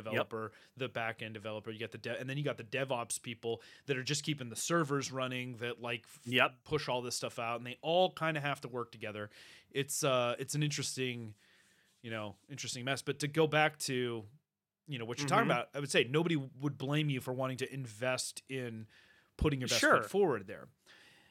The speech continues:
Speaker 2: The
Speaker 1: Yeah.
Speaker 2: challenge as a bootstrapped startup is, well,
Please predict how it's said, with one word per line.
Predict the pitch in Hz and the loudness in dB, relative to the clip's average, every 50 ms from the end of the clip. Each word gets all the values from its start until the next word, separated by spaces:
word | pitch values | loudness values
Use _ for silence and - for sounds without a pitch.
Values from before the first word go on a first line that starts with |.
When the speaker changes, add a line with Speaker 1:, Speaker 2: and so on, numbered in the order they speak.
| _ _ _ | _ _ _
Speaker 2:
The | - - | 2 4
Speaker 1:
Yeah. | 311 | 6
Speaker 2:
challenge | 349 - - - 202 220 247 254 240 180 156 151 151 151 131 139 | 6 6 6 8 8 8 10 10 8 8 6 6 4 2 0 0
as | - 147 151 143 147 143 143 | 0 2 4 4 4 4 2
a | 147 | 2
bootstrapped | 127 151 160 156 - - - 151 143 135 131 - | 4 2 2 2 0 0 4 4 4 4 4 0
startup | - - - - 160 147 143 143 135 131 127 - - _ _ | -4 -6 -2 2 4 4 4 4 2 0 -2 -4 -20 _ _
is, | 156 147 139 139 135 131 127 120 - - - _ _ _ _ _ _ _ _ _ _ | 0 2 2 2 0 -2 -2 -4 -4 -6 -8 _ _ _ _ _ _ _ _ _ _
well, | 127 131 127 135 147 143 | 0 2 2 2 0 -2